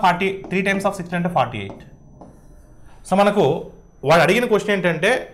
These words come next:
ఈ the possible, the possible number of students in the class అన్నాడు. ఎగ్జాక్ట్‌గా ఎంతమంది ఉండాలని అడగట్లేదు, పాసిబుల్, ఈ క్రింది వాటిలో ఏది పాసిబుల్ అంటే, మన ఆన్సర్ ఫార్టీ ఎయిట్కి మల్టిపుల్ ఉండాలి.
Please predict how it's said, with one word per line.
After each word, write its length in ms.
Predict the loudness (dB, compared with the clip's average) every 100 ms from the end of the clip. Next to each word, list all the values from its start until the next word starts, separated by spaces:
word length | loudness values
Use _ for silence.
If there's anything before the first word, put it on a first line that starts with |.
| -4
ఈ 40 | -4 -4 -2
the 80 | -2 0 2
possible, 520 | 6 6 4 2 2 2 0
the 80 | 2
possible 360 | 2 2 2 0
number 160 | 2 2
of 40 | 0
students 240 | 0 -2 0
in 40 | -2
the 60 | 0
class 180 | 0 -2
అన్నాడు. 240 | -10 -12 -16 -20 _ _ -20 -8 -6
ఎగ్జాక్ట్‌గా 320 | 2 4 4 4
ఎంతమంది 280 | 2 2 2
ఉండాలని 320 | 2 2 2 0
అడగట్లేదు, 420 | 0 -2 -8 -10 -2 4
పాసిబుల్, 400 | 4 4 0 -6 -16 -12 -8
ఈ 60 | -4
క్రింది 200 | 0 4
వాటిలో 200 | 4 4 4
ఏది 140 | 4 4
పాసిబుల్ 340 | 2 2 -4 -6 -14 -4
అంటే, 100 | -2 0
మన 40 | 0
ఆన్సర్ 200 | -2 0
ఫార్టీ 220 | 0 2
ఎయిట్కి 180 | 0 2 -2
మల్టిపుల్ 260 | -2 -2 -2
ఉండాలి. 220 | -2 -4